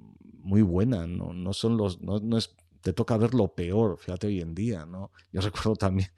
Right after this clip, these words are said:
una so-, una reunión de la Sociedad Española, me hizo un tío, una, una, yo pertenecía a algo de la, de esa comisión, eh, organizadora, no sé qué era.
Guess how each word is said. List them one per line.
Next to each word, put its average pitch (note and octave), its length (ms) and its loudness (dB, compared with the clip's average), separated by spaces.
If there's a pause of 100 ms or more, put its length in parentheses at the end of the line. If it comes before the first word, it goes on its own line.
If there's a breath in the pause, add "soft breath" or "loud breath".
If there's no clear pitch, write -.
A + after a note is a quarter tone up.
(380 loud breath)
una G#2+ 160 4
so-, A#2 220 0
una A2+ 280 2
reunión G2+ 300 4
de G#2 60 4
la G2 60 4
Sociedad G2 260 0
Española, F#2+ 380 0
me F#2+ 120 2
hizo F#2 160 0
un F#2+ 100 -2
tío, G2 380 -2 (180)
una, F#2+ 220 -6 (320)
una, D#2+ 120 -18 (360)
yo F#2 120 -4
pertenecía F#2+ 520 -2
a F#2 40 0
algo F2 240 -4
de E2+ 80 -2
la, F2+ 240 -6 (640 soft breath)
de G2+ 240 -2
esa F2 480 -4
comisión, F#2 840 -2 (260)
eh, - 240 -20 (180)
organizadora, E2 600 -12
no F2 80 -14
sé - 140 -12
qué - 140 -14
era. - 180 -20